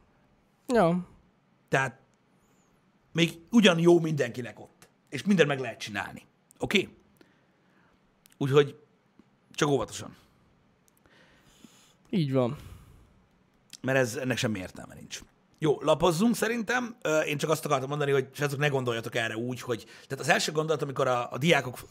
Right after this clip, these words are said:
Speaker 2: meghallanak egy ilyet, az az, hogy "Úristen, milyen nyomás van az egyetemen", meg mit tudom én.
Speaker 1: Ó.
Speaker 2: Nincs.
Speaker 1: Van
Speaker 2: Nincsen.
Speaker 1: nyomás az egyetemen, csak
Speaker 2: Pisztolyt fognak a fejedhez?
Speaker 1: kell tudni kezelni, ennyi.
Speaker 2: Azt mondják, hogy lemészárolják a családodat, ha
Speaker 1: Nem,
Speaker 2: nem mész
Speaker 1: most
Speaker 2: át a
Speaker 1: nézd,
Speaker 2: vizsgán?
Speaker 1: simán lehet valakinek annyira elborult értékrendszere, hogy,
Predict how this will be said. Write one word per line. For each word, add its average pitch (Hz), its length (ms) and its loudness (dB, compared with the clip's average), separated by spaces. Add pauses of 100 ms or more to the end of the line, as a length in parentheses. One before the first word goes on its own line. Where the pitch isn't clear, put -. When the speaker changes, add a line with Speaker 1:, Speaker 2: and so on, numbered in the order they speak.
Speaker 2:
meghallanak 123 400 -2
egy 113 120 -12
ilyet, 139 160 -4
az 123 60 -6
az, 139 100 -4
hogy 147 140 -8
"Úristen, 160 460 4
milyen 147 160 -2
nyomás 139 340 -2
van 147 100 -12
az 127 80 -8
egyetemen", 135 420 -8
meg 123 80 -12
mit 139 120 -12
tudom - 180 -6
én. - 80 -4
Speaker 1:
Ó. 226 300 -6
Speaker 2:
Nincs. 151 400 -2
Speaker 1:
Van - 1080 -8
Speaker 2:
Nincsen. 320 220 8
Speaker 1:
nyomás 196 400 6
az 160 80 -4
egyetemen, 156 560 2
csak 147 80 -6
Speaker 2:
Pisztolyt 208 420 -6
fognak 254 260 -12
a 190 60 -10
fejedhez? 170 320 -8
Speaker 1:
kell 208 280 6
tudni 151 320 -2
kezelni, 127 640 0
ennyi. 131 220 0
Speaker 2:
Azt 156 180 0
mondják, 202 300 -2
hogy 180 120 -4
lemészárolják 160 800 -6
a 143 40 -10
családodat, 156 500 -4
ha 480 80 0
Speaker 1:
Nem, - 40 2
Speaker 2:
nem 330 80 4
mész 233 100 2
Speaker 1:
most 208 140 2
Speaker 2:
át - 60 4
a - 20 6
Speaker 1:
nézd, 214 200 6
Speaker 2:
vizsgán? 175 220 -4
Speaker 1:
simán 247 300 6
lehet 185 240 4
valakinek 156 540 2
annyira 151 460 0
elborult 139 640 -2
értékrendszere, 175 920 2
hogy, 156 260 -2